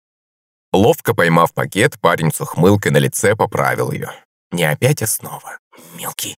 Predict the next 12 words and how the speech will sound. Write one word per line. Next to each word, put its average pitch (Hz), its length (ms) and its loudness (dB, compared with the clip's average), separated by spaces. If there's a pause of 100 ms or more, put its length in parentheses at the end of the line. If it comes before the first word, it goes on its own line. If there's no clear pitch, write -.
(180)
«Все, - 200 -2
все». 131 240 -2 (180)
Вновь 120 500 4
поднял 95 400 4
он 78 200 6
руки, 107 360 4
сдаваясь. 69 680 -2 (800)
«Лучше 107 280 0
скажи, 101 300 -4
кто - 160 0
готовил 110 360 2
сегодня?» - 480 -8